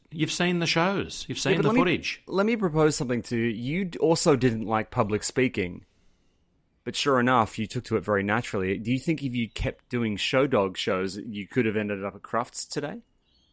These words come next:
Speaker 1: No.
Speaker 2: You don't think you'd be good at it?
Speaker 1: I'd probably be very good at it.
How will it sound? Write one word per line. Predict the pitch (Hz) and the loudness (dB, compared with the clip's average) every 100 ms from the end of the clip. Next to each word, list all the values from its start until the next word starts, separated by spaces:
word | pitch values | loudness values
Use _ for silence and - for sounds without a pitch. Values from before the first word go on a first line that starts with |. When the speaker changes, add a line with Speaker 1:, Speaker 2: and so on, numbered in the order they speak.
| _ _ _ _ _ - | _ _ _ _ _ -8
Speaker 1:
No. | 127 165 80 - - - _ - | -6 -4 -6 -8 -8 -10 _ -6
Speaker 2:
You | 120 | -2
don't | 127 | -2
think | 123 | -2
you'd | 123 | -2
be | 104 | -2
good | 90 117 | 0 0
at | 160 | 0
it? | - _ _ _ _ _ _ _ _ _ _ 123 | -4 _ _ _ _ _ _ _ _ _ _ -8
Speaker 1:
I'd | 120 | -4
probably | 90 85 | -4 -4
be | 85 | -4
very | 87 107 | -4 -4
good | 113 82 | -4 -6
at | |
it. | 71 | -6